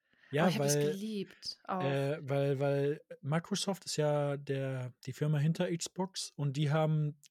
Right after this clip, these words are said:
Speaker 1: entweder die Rechte aufgekauft oder ich weiß auch nicht und haben das Spiel jetzt noch mal aufpoliert und für die Konsolen rausgebracht und noch mal für, äh, für die Computer. Und da haben wir
Speaker 2: Mega
Speaker 1: uns das
Speaker 2: cool.
Speaker 1: runtergeho-, runtergeladen und, äh,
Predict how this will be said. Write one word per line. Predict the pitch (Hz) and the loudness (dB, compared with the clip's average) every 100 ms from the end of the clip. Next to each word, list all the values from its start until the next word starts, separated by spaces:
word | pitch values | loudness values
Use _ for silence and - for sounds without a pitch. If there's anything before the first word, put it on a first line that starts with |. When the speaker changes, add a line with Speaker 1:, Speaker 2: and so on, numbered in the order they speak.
| _ | _
Speaker 1:
entweder | - 131 147 | -6 0 0
die | 131 | 0
Rechte | 147 - 185 | 0 0 0
aufgekauft | 160 143 160 - 160 - | 0 -2 -6 -2 -2 -2
oder | 131 | -6
ich | - | -6
weiß | 120 | -6
auch | 139 | -2
nicht | 175 208 - - _ | -2 -2 -8 -20 _
und | 127 | 0
haben | 156 | 2
das | 160 | 2
Spiel | - 156 | 0 0
jetzt | 151 - | 0 0
noch | 143 | -2
mal | 147 | 0
aufpoliert | 156 - - 147 160 | -2 0 0 2 0
und | 151 | -2
für | - 139 | -4 -2
die | 139 | -2
Konsolen | - 135 135 185 | -4 -4 0 0
rausgebracht | 143 131 - 123 139 143 - | 0 -4 -6 -6 -4 -4 -2
und | 156 170 | -2 0
noch | 151 | 0
mal | 151 | 0
für, | - 160 151 151 143 _ _ _ _ _ | 0 0 2 0 -4 _ _ _ _ _
äh, | 139 139 139 135 | -4 -2 0 -2
für | - 139 131 | -2 -4 -2
die | 131 | -4
Computer. | 135 135 175 113 113 _ _ _ _ _ - | -4 -4 -4 -8 -12 _ _ _ _ _ -6
Und | 123 | -2
da | |
haben | 120 131 | -2 2
wir | |
Speaker 2:
Mega | 202 | 0
Speaker 1:
uns | 196 | 0
das | 110 | -4
Speaker 2:
cool. | 123 | -4
Speaker 1:
runtergeho-, | 120 156 156 170 180 | 0 0 2 2 0
runtergeladen | 143 151 180 170 175 180 196 - - _ _ _ _ | -2 0 0 2 2 0 -2 -6 -20 _ _ _ _
und, | 139 135 139 131 _ | -2 0 -2 -4 _
äh, | 151 131 | -6 -4